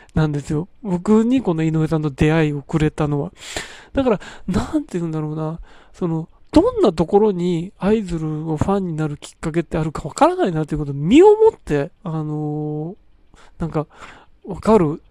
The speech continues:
出来事でしたね。去年の、からのこの流れ。で、そういう思いが溜まっていって爆発するきっかけって、あ、僕にとってはその、タワレコ新宿だったんですけど、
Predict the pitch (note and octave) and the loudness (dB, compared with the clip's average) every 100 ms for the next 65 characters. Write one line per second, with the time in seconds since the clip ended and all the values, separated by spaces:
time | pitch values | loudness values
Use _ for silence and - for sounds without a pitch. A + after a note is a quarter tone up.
0 | - E3 G#3 F3 D#3 D3+ G3 - - G3 | -4 -2 0 -2 -2 -4 -6 -14 -14 -8
1 | D3 - D#3 E3 - G3 G3 F#3+ F#3 F#3+ | -8 -4 -4 -2 0 2 4 2 0 -4
2 | A3+ B3 A3 - G#3 A#3+ B3+ D#3+ D3 C#3+ | -4 -2 -2 -2 0 2 2 0 -2 -2
3 | C#3+ D3 C#3+ D3+ F#3 - - - - - | 0 0 2 0 -2 -6 -20 -18 -18 -20
4 | - - A3+ - - - - C#4 D4 D4+ | -12 -2 -2 -2 -20 -16 -6 0 2 4
5 | D4+ D4 C#4 G#4 C4+ F4 F#4+ C4+ G#3+ - | 4 2 0 2 4 6 6 4 -2 -2
6 | A#3+ C4+ D4+ - D4+ - E3 F3+ F#3+ B3 | 0 0 -2 -2 -4 0 2 2 2 0
7 | B3 B3+ B3 - - - A3 B3+ - - | -2 -6 -6 -8 -16 -14 -6 -6 -4 -4
8 | A#3+ - - - G#3 - - _ - G3+ | -4 -6 -20 -8 -6 -6 -14 _ 0 4
9 | - - E4+ D#4 E4+ C4 F3 D#3 D#3 D3+ | 6 6 4 6 4 4 2 2 0 0
10 | G3 - E3+ F#3+ F#3+ - G3+ F#3+ G3+ G3 | 0 4 6 6 4 2 2 2 0 0
11 | E3+ D3 D#3+ | -2 -4 -2